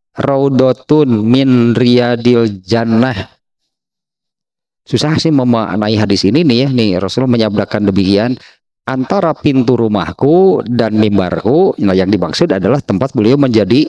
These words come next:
imam. Itu adalah, nah, tempat tersebut itu ada, itu salah satu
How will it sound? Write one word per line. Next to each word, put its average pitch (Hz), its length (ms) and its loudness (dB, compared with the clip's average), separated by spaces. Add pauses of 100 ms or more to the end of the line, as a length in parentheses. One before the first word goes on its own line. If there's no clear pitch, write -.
(160)
imam. 165 560 0 (840)
Itu 180 320 2
adalah, 110 640 -2
nah, 123 80 2
tempat 139 320 -2
tersebut 135 400 -2 (400)
itu 151 320 0
ada, 131 560 -4
itu 160 240 2
salah 131 400 -2
satu - 320 -2